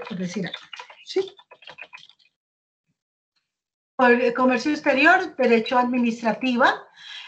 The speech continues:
eh, comisión de co-, comercio exterior, derecho comercial, y buscan toda la jurisprudencia que haya sobre derecho comercial.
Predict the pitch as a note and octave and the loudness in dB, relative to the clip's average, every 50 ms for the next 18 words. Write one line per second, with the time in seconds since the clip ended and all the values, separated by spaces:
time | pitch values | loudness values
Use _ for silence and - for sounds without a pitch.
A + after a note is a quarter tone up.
0 | - _ B3+ B3+ B3 A#3+ A#3 A#3 A#3+ B3+ A#3+ B3 A#3 A3 B3+ A3+ A#3+ B3+ D4 C4 | -10 _ 2 2 4 6 4 4 4 2 2 0 0 0 0 -2 -2 -2 -2 -4
1 | B3+ - B3+ B3+ A#3+ A#3 A3+ - C#4 C#4 C#4 C4+ - C4+ C4 B3+ A#3+ - - - | -4 0 0 0 0 0 0 -2 -2 -4 -4 -4 0 2 4 4 2 0 -2 0
2 | C4 B3+ A3+ A#3 B3 B3 B3+ C#4 D4 D4 - - A#3+ A3+ A#3+ A#3 A#3 A3 A3 - | 0 2 4 4 4 6 6 6 4 2 -4 -8 -6 -2 0 2 2 2 0 -2
3 | C#4+ C4+ - C4 A#3 A3 G3 F#3+ - - B3+ A3 G#3 A3 D#4 F#4+ - - _ _ | -4 -6 -2 0 0 0 0 -2 -4 0 2 2 4 4 2 0 -4 -10 _ _
4 | _ _ _ _ _ _ _ _ _ D4 D#4 E4+ E4+ D4+ - - C4+ C#4 C4 C4 | _ _ _ _ _ _ _ _ _ 4 6 6 6 2 0 -4 -2 -2 -2 -4
5 | - - C#4+ C#4+ C#4+ - - D4 D4 D4+ D4+ - - - B3+ B3+ B3+ C#4 D4 - | -2 0 0 0 0 4 6 6 6 6 4 0 -2 -6 0 2 4 4 4 2
6 | D#4+ D4+ D#4 D4+ - - D4+ D#4 D4 C4+ C4+ C4+ - D4 D4 D4 C4+ A3+ G#3 G#3 | 0 0 0 0 0 2 2 4 4 2 0 0 0 0 0 2 2 2 2 2
7 | G3+ G3 F#3+ A3+ A#3+ A#3 - - - F4+ D#4+ D4 C#4 C4 C#4 C#4+ C4 A#3 A3 A#3 | 2 2 0 0 0 -2 -6 0 2 4 4 4 2 2 -2 -4 -6 -2 0 0
8 | G#3+ G#3 G3 - - A3+ A3 A3+ G3+ F#3+ F3 F3+ - - E3+ E3 | 0 0 -2 -6 -8 -10 -8 -6 -6 -6 -6 -8 -10 -14 -16 -16